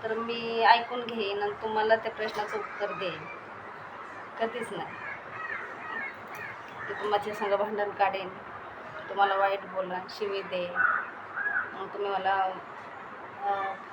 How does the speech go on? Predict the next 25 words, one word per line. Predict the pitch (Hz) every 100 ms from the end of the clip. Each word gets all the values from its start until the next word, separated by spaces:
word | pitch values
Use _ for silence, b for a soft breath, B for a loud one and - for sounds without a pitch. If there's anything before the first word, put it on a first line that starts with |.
| -
ते | 208
शब्दामध्ये | - 214 190 214 202 208
पकडता | 196 185 185 - 190
की | - 185
"बघ | 196
तू | 196 - 175 -
तर | 196
बोलत | 190 196 190 214
नव्हती, | 202 185 190
तू | 196
आज | 196 196 -
शिवी | 185 185
दिली." | 202 170 - - - 220
तसं | 220
कधीच | 214 214 226 226
माझ्या | 202 185
तोंडातून | 185 180 175 175
येणार | 175 175 175
नाही. | - - - - - - - - - - - - - - - - - - - - - - - - - - - -
आपल्याला | 202 - 220 226
ज्या | 214 214
माणसाचा | 214 196 202 208 214
स्वभाव | - 202 202
आवडत | 190 202 208 220 233
नाही, | 196 -